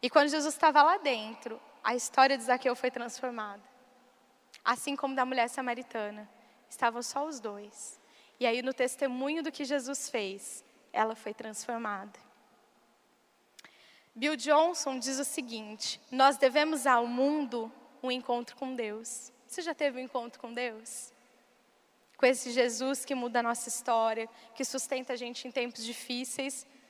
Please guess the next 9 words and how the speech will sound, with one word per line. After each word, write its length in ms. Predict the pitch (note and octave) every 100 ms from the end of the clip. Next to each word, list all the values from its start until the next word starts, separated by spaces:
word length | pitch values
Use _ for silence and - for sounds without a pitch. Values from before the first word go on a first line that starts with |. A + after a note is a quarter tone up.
| _ -
Se 100 | C#4+
você 240 | D4+ F4+
tem 180 | G4 D#4
Jesus, 420 | C4 A3+ E4 D4+
você 260 | B3 - C4+
continua 680 | - C#4 G4 - E4 E4
tendo 340 | E4+ D#4 D4 C#4+
tempos 360 | D4+ C#4+ D4
difíceis, 760 | C#4+ - B3 A3 - G#3+ - -